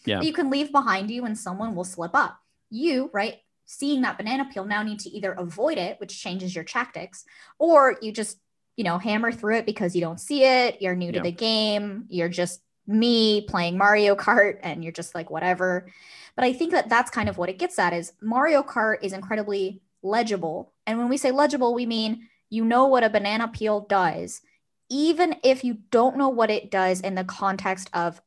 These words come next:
Speaker 2: the game. And
Speaker 1: Yeah.
Speaker 2: I think that's really interesting that we're bringing up the point about how it's counter to the role-playing game, where you want to identify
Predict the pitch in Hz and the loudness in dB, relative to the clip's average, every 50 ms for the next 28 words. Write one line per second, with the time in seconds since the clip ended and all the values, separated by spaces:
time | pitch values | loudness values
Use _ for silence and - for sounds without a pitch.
0 | - 180 180 190 180 175 - 170 - - 71 73 - - _ _ _ _ _ _ | -20 -14 -10 -8 -8 -8 -8 -10 -14 -14 -16 -18 -20 -20 _ _ _ _ _ _
1 | _ _ _ _ _ _ - 269 285 294 285 285 277 262 208 233 254 254 392 440 | _ _ _ _ _ _ 0 2 4 4 4 2 2 0 0 -2 0 0 -2 0
2 | 440 440 392 - 320 330 320 - - 285 302 - 277 262 - 247 220 220 208 220 | 2 0 0 0 0 -2 0 0 0 -2 -2 -4 -6 -4 -4 -4 -4 -4 -6 -8
3 | - 240 - _ _ 220 214 - 202 208 202 208 214 214 208 202 196 190 190 196 | -12 -14 -18 _ _ -2 0 0 0 -2 -2 -2 -2 -4 -4 -4 -2 -2 -2 -2
4 | 196 - - 190 190 - - 190 190 202 196 - 190 180 185 180 175 175 - 196 | -2 -2 -6 -8 -6 -6 -6 -4 -4 -6 -6 -8 -6 -2 -2 -2 -2 -2 -2 0
5 | 180 185 185 180 185 - - 190 180 180 180 190 180 - 196 180 175 165 170 170 | 0 0 0 -2 -4 -6 -8 -6 -6 -6 -6 -8 -10 -8 -8 -8 -6 -6 -6 -6
6 | 180 180 - 220 226 247 247 262 294 311 311 349 370 370 - _ _ _ _ _ | -6 -6 -6 -6 -4 -2 -2 -2 -2 -2 -4 -4 -6 -10 -14 _ _ _ _ _
7 | _ _ 233 247 247 233 233 247 233 202 190 196 214 - - - - 233 202 190 | _ _ 0 0 0 0 0 -2 -2 0 0 0 0 0 -2 -6 -6 -6 -4 -6
8 | 185 185 190 185 185 185 185 190 180 175 170 170 160 165 | -6 -6 -6 -8 -8 -8 -8 -6 -6 -4 -4 -4 -6 -8